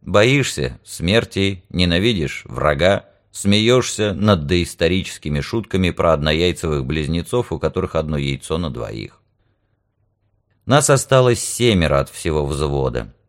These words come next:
Ясно ведь, что лейтенанта и огневую позицию падающий самолет-амфибионт тоже накрыл.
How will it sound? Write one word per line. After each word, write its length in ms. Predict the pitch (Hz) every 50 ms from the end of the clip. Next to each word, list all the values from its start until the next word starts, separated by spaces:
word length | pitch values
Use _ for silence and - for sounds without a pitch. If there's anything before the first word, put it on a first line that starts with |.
| _ _ _ _ _ _ _
Ясно 440 | - 113 147 151 123 - - 92 82
ведь, 160 | 73 71 71
что 220 | - - - 87 80
лейтенанта 600 | 82 80 73 - 90 98 110 117 117 98 - 95
и 80 | 85
огневую 480 | 82 78 71 73 80 82 90 104 104 90
позицию 600 | - 82 76 69 87 98 98 - - 95 90 -
падающий 540 | - 85 82 82 85 82 76 - - 80 73
самолет-амфибионт 1200 | - - 78 76 71 71 80 82 - 82 76 71 - - 87 71 78 85 90 98 98 82 - -
тоже 280 | - 98 90 76 87 85
накрыл. 500 | 85 82 78 - - 80 71 64 -